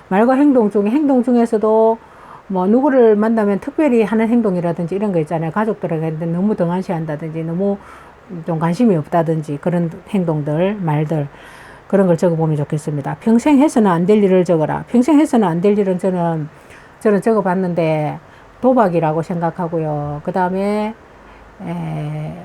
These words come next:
뭐 남의 것을 탐한다든지 그런 것 안 된다고 저는 적어봤습니다. 남의 것을 탐하면 안 되고, 도박이 안 되고, 그다음에, 아, 내 것에 만족하면서 사는 거, 그런 것을 적어봤습니다.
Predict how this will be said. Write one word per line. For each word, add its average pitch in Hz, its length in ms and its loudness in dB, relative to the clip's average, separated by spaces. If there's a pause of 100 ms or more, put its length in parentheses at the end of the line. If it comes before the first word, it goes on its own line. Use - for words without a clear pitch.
뭐 175 200 -4
남의 233 260 4
것을 202 400 0
탐한다든지 196 760 -2
그런 202 240 -2
것 180 140 -2 (180)
안 156 160 -4
된다고 185 360 -2
저는 160 300 -6
적어봤습니다. 151 720 -6 (300)
남의 196 260 -2
것을 175 220 -6
탐하면 180 540 -6
안 156 180 -6
되고, 180 360 -2
도박이 165 460 -2
안 147 160 -8
되고, 185 500 0 (560)
그다음에, 175 640 -2 (1200)
아, 160 100 -6
내 170 160 0
것에 233 240 2
만족하면서 185 680 0
사는 147 280 -2
거, 151 240 -12
그런 202 200 0
것을 156 240 -2
적어봤습니다. 151 720 -6